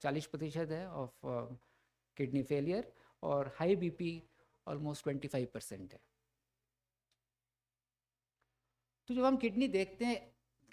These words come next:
कैसा दिखेगा, तो जब फिल्टर का प्रॉब्लम है तो किडनी सिकुड़ जाते हैं, become small, और, और ऐसे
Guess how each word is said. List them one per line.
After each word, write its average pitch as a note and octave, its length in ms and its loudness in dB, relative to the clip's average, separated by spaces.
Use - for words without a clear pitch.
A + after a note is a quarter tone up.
कैसा A#3+ 300 6
दिखेगा, C3+ 540 -4
तो A3+ 80 -6
जब G#3+ 180 0
फिल्टर A3 280 2
का C4 120 8
प्रॉब्लम G3 460 6
है G#3 80 -2
तो G#3 100 -2
किडनी E3+ 440 -8
सिकुड़ G3 320 2
जाते A#2 320 -4
हैं, A2+ 240 -10
become D#3+ 260 -10
small, B2+ 340 -4
और, C3+ 300 -10
और B2+ 160 -6
ऐसे B2+ 300 -10